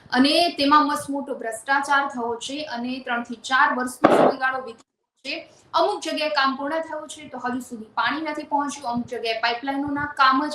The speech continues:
અધૂરા છે. રજૂઆતો કરી કરી આ વિસ્તારના લોકો, સામાજિક કાર્યકરો અને જે લોકોના પ્રશ્નો ઉઠાવી રહ્યા છે એવા લોકો પણ હવે થાકી ગયા છે. આ વિસ્તારના,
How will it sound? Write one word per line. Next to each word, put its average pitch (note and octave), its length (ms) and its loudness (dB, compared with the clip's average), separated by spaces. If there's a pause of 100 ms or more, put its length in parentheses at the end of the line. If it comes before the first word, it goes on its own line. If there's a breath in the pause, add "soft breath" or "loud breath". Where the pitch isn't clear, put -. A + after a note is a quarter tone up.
અધૂરા A3 340 -6
છે. - 420 -10
રજૂઆતો E4+ 520 4
કરી F4 200 -2
કરી E4+ 240 -8
આ D4 160 -2
વિસ્તારના C#4+ 600 -2
લોકો, C#4 540 -10 (320 loud breath)
સામાજિક C#4+ 460 -2
કાર્યકરો C4 720 -8 (180 loud breath)
અને D4 520 -2
જે C#4+ 560 -6
લોકોના E4 420 -4
પ્રશ્નો E4+ 440 -4
ઉઠાવી C4+ 560 -4
રહ્યા B3 320 -2
છે - 160 -10
એવા B3+ 420 0
લોકો B3 280 -4
પણ D#4 240 -2
હવે A#3+ 160 -8
થાકી A3 380 -6
ગયા A#2+ 280 -10
છે. - 340 -8 (140)
આ C#4+ 160 6
વિસ્તારના, E4 840 2